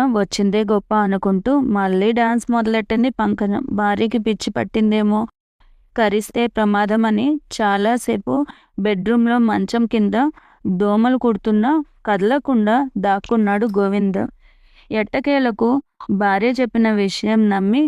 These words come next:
ఆధారాలు చూపించగా భార్య ప్రయోజకత్వాన్ని పొగుడుతూ మంచం కింద నుండి బయటకు వచ్చాడు.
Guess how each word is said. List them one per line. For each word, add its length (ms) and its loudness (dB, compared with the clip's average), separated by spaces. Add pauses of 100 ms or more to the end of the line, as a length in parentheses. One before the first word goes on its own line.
(440)
ఆధారాలు 680 0
చూపించగా 680 -2 (420)
భార్య 460 0 (180)
ప్రయోజకత్వాన్ని 1040 0 (100)
పొగుడుతూ 580 -2 (440)
మంచం 400 0
కింద 260 2
నుండి 440 0
బయటకు 460 0
వచ్చాడు. 440 -2